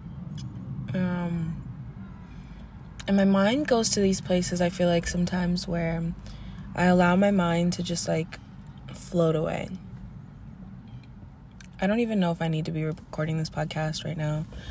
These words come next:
Maybe this needs to be a video diary entry instead, um, because I have some very specifics that I wanna lay out on the table, but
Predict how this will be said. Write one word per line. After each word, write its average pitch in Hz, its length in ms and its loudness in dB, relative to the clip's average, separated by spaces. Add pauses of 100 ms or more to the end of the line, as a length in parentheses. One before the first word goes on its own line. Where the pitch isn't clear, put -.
(420)
Maybe 208 380 6
this 196 260 2
needs 180 240 4
to 170 100 0
be 165 200 2
a 160 40 2
video 156 500 0
diary 160 580 0
entry 160 420 -2
instead, 160 540 0 (260)
um, 160 340 -4
because 165 680 -4 (2000)
I 175 60 2
have 175 260 6
some 175 160 2
very 165 260 2
specifics 180 880 -2
that 190 460 0 (540)
I 175 100 2
wanna 175 280 4
lay 175 200 6
out 175 200 6
on 175 100 2
the 175 80 2
table, 180 420 2
but 156 360 2